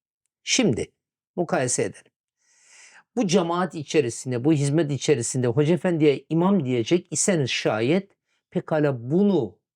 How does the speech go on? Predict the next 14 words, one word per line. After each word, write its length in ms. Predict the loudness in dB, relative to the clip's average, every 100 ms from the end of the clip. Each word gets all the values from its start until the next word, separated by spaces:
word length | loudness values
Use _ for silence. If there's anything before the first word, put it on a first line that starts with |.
| _ _ _ _ -6
iddia 540 | -6 0 2 2 2
eden 340 | 0 -2 -6 -12 _ _ _
kendisinin 600 | -2 -2 0 0 0 2
herhangi 480 | 0 0 2 2 2
bir 160 | 0
beyanı 420 | 0 0 0 -4 -2
var 180 | -4
mı? 140 | -4 -10 -20 _ _ _ -20 -12
Herhangi 580 | -4 -2 0 2 2 4
bir, 180 | 4 4
efendim, 720 | 2 -4 -2 0 2 2 0 -6 -10
sözü 520 | -4 0 2 2 0
var 260 | 2 0 -2
mı? 440 | -6 -8 -10 -14